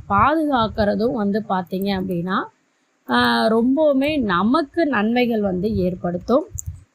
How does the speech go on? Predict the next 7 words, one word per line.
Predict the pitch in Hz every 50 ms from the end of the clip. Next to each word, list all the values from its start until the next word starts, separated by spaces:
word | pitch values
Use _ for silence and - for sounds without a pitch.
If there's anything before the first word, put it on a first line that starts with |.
| _ - -
கோவில்களுக்குமே | 311 339 359 381 381 392 392 381 330 302 302 285 262 247 262 - 254 254 254 254 277 311 311 311 302 285
நீங்க | 262 247 233 226 220
போறீங்க | 190 226 220 220 233 240 233 220 220 226 233 233
அப்படின்னா, | 220 196 - - 190 196 190 185 202 220 247 262 240
நான் | 208 190 190
சொன்ன | 190 - 190 180 190 202 214
மாதிரியான | 220 214 208 208 202 190 202 202 202 202 202 196 196 202 226 269 311 370 415